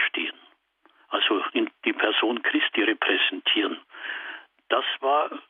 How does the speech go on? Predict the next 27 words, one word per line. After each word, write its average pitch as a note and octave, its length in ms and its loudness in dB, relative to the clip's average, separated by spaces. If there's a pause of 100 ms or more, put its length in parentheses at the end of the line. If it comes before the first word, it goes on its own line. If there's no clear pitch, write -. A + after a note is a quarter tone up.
(100)
vom A#2+ 220 0
Konzil C3 580 0
so E3 120 2
nicht C#3+ 320 2
gesagt. - 460 0
Es A2 100 2 (120)
wurde A#2 200 6
gesagt, A2 360 4
der - 60 6
Bischof D#3+ 400 4 (680)
und - 180 -4
der A2+ 80 2
Priester - 600 2 (400)
steht - 520 2
in B2+ 280 -2
persona A#2+ 500 2
Christi. - 500 -2 (1120)
Der - 100 -2
Diakon - 600 2
nicht. - 440 0 (720)
Der F#2+ 100 0
Diakon, D3 760 2 (920)
so - 100 2
sagt - 280 2
das A#2+ 160 2
Konzil, B2 560 0 (920)
ist C3 160 2